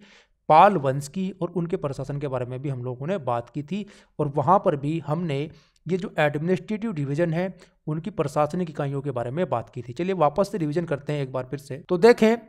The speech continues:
यहाँ पर ये पाल वंश और पाल वंश के प्रशासन के बारे में यहाँ पर बताया गया है,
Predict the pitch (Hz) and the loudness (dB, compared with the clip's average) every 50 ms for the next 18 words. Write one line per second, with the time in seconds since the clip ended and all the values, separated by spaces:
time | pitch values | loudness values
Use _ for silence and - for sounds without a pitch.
0 | _ 165 143 139 170 147 175 202 226 226 - 240 226 214 208 214 214 214 170 160 | _ -8 2 2 4 6 8 8 8 8 6 4 6 6 6 4 4 6 6 8
1 | 160 160 160 156 160 202 208 196 214 196 - - 160 156 160 170 165 175 185 180 | 8 6 6 2 2 0 2 2 -2 -2 2 4 6 6 6 4 4 4 2 2
2 | 170 - 220 - 170 151 147 165 160 170 170 170 175 165 170 170 165 175 180 165 | 2 -4 -2 -2 -2 -2 -2 -2 -2 0 -2 0 0 2 2 0 2 0 0 0
3 | 156 147 - 175 151 151 151 151 151 151 151 160 170 165 160 190 208 208 - | 0 0 -2 -4 -4 -2 0 0 0 2 2 0 0 2 2 0 0 -2 -6